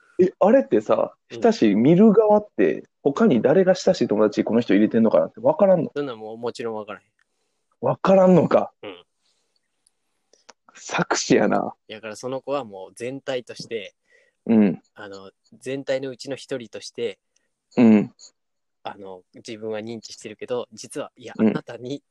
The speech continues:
Speaker 2: だけしか届いてないんですよ。<laughs> このダイレクトメールはって。
Speaker 1: えのき、やっぱ頭いいな。
Speaker 2: うん。
Speaker 1: さすがや。
Speaker 2: で、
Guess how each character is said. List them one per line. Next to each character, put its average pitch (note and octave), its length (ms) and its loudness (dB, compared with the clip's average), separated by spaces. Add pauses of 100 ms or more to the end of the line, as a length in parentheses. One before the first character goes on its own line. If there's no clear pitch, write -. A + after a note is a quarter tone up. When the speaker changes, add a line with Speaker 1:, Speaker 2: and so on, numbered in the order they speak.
(100)
Speaker 2:
だ - 140 -8
け - 120 -10
し - 160 -14
か - 160 0 (140)
届 D#3 240 0
い - 20 -18
て - 120 -12
な - 100 -2
い - 40 -4
ん - 20 -2
で - 120 -4
す - 60 2
よ。 A4+ 140 2 (180)
<laughs> - 160 -4
こ D4+ 80 -10
の - 60 -4 (100)
ダ C#3+ 100 -6
イ D3 60 -2
レ C#3+ 80 -2
ク - 100 -18
ト - 140 -4
メ C3+ 80 -8
ー C#3 120 -8
ル B2 100 -18
は C#3 100 -10
っ - 20 -12 (120)
て。 - 80 -20 (1900)
Speaker 1:
え A#2+ 180 -2
の D#3 140 4
き、 - 100 -20
や - 100 -4
っ - 100 -12
ぱ F3+ 140 -6
頭 F4+ 300 0
い C3 100 0
い A2 80 2
な。 F#3 320 0 (260)
Speaker 2:
う - 120 -20
ん。 - 60 -20 (920)
Speaker 1:
さ - 280 -10
す - 120 -10
が A#2+ 100 -2
や。 C#3 320 -2
Speaker 2:
で、 - 120 -8